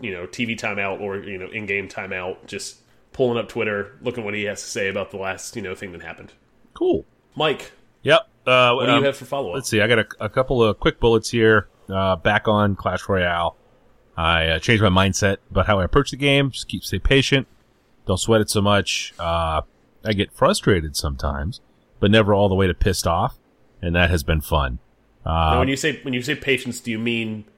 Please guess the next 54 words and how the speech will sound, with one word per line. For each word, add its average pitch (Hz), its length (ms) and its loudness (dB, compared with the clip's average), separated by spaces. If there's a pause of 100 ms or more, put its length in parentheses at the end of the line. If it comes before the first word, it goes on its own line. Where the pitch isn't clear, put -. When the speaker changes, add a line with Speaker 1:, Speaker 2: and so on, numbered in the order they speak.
Speaker 1:
patience 135 400 -2
while 123 120 2
you're 113 160 -2
actually 113 320 -6
playing, 165 540 -6
or 123 160 -2
patience 113 480 -4
like, 101 400 -6 (240)
"Oh, 143 120 4
I 127 60 6
lost 120 280 2
that 113 200 -2
one, 107 140 -6
let 107 100 -6
me 107 80 -6
jump 104 240 -6
right 101 140 -6
back 92 240 -10
in"? 104 260 -4
Speaker 2:
No, 147 200 8
like, 120 180 6
patience 123 360 4
while 101 160 6
I'm 87 100 -2
playing. 69 340 -6 (100)
Like, 82 240 -6
just 98 220 0
Speaker 1:
Okay. 101 120 -4 (280)
Speaker 2:
yeah, 117 300 6
just - 240 -4
sitting 123 200 2
back, 98 320 4
let 101 120 -6
the 82 40 -14
game 90 200 0
come 92 160 0
to 87 60 0
me 87 100 -2
a 85 60 -2
little 87 160 -4
bit. 85 300 -2
It's, - 220 -6
uh, 82 220 0
it's 90 120 -4
a 139 40 -6
different 143 260 4
way. 104 240 6
It's 90 160 -8
not 104 200 4
an 92 200 2
attack, 90 300 -2
attack, - 240 -6
attack 82 320 -2
game 80 340 -4